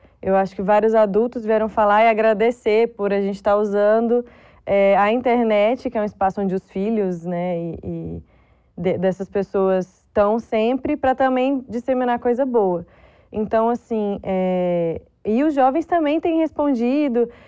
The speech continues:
é, falado que gostam, que acham divertido, principalmente o jeito de se falar espiritismo. Porque não é só usar a, a, o mecanismo, a ferramenta, a internet,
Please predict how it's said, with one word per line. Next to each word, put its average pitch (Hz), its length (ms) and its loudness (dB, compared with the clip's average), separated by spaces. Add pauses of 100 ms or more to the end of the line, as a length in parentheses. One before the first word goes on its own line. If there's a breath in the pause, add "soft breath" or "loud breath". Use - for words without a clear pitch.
(160 loud breath)
é, 202 160 0
falado 202 380 2
que 233 140 -4
gostam, 226 480 2
que 208 100 -2
acham 202 220 -2
divertido, 220 640 -2
principalmente 226 720 -2 (180 loud breath)
o 240 140 0
jeito 277 340 2
de 269 80 -6
se 262 140 -6
falar 233 260 4
espiritismo. 220 760 -4 (360 soft breath)
Porque 277 200 -4
não 294 80 -2
é 302 100 0
só 262 200 0
usar 226 460 0 (180)
a, 190 540 -2
a, 180 60 -4
o 190 120 -2
mecanismo, 214 640 0
a 202 60 -2
ferramenta, 214 520 -2
a 247 40 0
internet, 208 720 -4